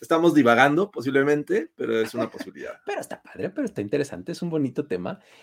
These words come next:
Speaker 2: Este, ahora, otra de las historias padres que me encontré por ahí es que los Col-, en el partido de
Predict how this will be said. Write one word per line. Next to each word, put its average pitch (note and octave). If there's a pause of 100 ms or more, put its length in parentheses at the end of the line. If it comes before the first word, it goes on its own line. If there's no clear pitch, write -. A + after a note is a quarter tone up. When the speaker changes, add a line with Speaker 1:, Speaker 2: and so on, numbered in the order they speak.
(120)
Speaker 2:
Este, B2+ (140)
ahora, C#3+
otra F#3
de A3
las D3
historias F#3+
padres D#3+
que D3+
me C3+
encontré C#3
por E3+
ahí E3
es D#3+
que A3+
los G3+
Col-, E3+
en C#3
el C3
partido A3
de C#3